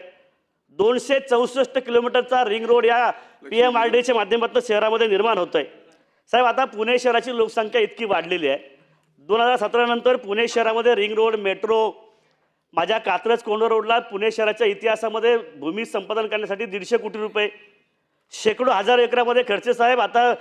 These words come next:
गृहप्रकल्प निर्माण होत आहेत, हजारो लोक या ठिकाणी या शहरामध्ये राहायला येत आहेत.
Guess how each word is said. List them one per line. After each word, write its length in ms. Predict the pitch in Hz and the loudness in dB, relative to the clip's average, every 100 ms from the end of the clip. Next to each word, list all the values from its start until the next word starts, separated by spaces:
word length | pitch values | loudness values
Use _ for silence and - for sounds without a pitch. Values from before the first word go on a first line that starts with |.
| - _ | -8 _
गृहप्रकल्प 640 | 156 226 226 226 240 233 | -2 0 0 0 0 0
निर्माण 260 | 226 220 247 | -4 -2 0
होत 120 | 196 180 | 0 0
आहेत, 140 | 185 | -2
हजारो 460 | 175 165 175 247 254 | -4 -6 0 2 2
लोक 220 | 220 220 | 0 0
या 140 | 240 226 | 0 0
ठिकाणी 300 | 208 220 233 | -2 -2 -2
या 60 | |
शहरामध्ये 420 | 226 202 214 233 240 | 0 0 0 2 2
राहायला 260 | 170 226 | 2 0
येत 160 | 190 175 | 0 0
आहेत. 120 | 143 | -4